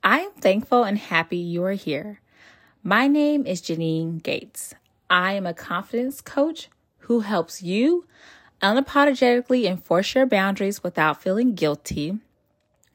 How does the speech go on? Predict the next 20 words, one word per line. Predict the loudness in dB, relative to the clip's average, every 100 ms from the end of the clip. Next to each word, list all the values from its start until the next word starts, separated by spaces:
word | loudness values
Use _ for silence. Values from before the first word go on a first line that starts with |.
| -8
confidently | -2 0 2 2 4 2
show | 0 -2 0 2
up, | 0 0 -4 -4 _ _ _ -2
and | 0 0
choose | -2 -2 -2 -4 -8
your | -6 0 0 0
freedom. | -4 -4 -4 -10 -12 -16 _ _ _ _ 2
It's | 2 2
you | -10 -6 -2 -4
for | 0 0
me, | 2 0
sis. | -4 -4 -4 -6 -12 _ _ _ _ -2
Let's | 4 4 2 -4
get | 0 2
into | 4 2 0 -4
it. | -6 -14 _ _ _ _ _ _ -20 0
How | 4 6
are | 6
you, | 4 2
sis? | 4 4 4 2